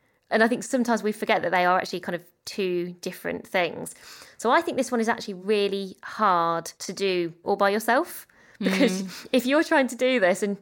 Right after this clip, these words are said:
Speaker 1: no one else is doing the same thing, that would feel very tough. But I have seen people be the pioneers and suggest, "Oh, well, you know, should we always have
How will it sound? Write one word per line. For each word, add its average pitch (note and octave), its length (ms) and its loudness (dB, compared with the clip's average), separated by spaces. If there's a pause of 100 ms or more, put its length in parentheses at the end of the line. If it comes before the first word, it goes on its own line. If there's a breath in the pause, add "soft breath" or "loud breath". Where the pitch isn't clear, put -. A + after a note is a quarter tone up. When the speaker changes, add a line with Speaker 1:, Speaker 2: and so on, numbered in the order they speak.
(200)
Speaker 1:
no G#3+ 160 6
one G#3 140 6
else G#3 180 4
is G#3 120 -4
doing A3+ 280 2
the A#3 80 0 (140)
same A3+ 180 4
thing, F3 500 2 (440 loud breath)
that A#3+ 180 4
would G#3 160 0
feel F3+ 540 0 (300 soft breath)
very F3+ 280 2
tough. D#3 480 -2 (540 loud breath)
But A#3 80 2
I D4 100 6
have F#4+ 240 0
seen F#4 280 -6
people D#4+ 600 0 (360 soft breath)
be B3 140 2
the G#3+ 200 2 (100)
pioneers A3+ 800 2 (320 soft breath)
and G#3 180 2
suggest, - 640 -2 (360 soft breath)
"Oh, A3 140 4
well, G#3 100 0
you G3+ 100 -2
know, F3 140 0
should A3 160 -2
we A3 140 2
always G3 320 2
have F3+ 460 -4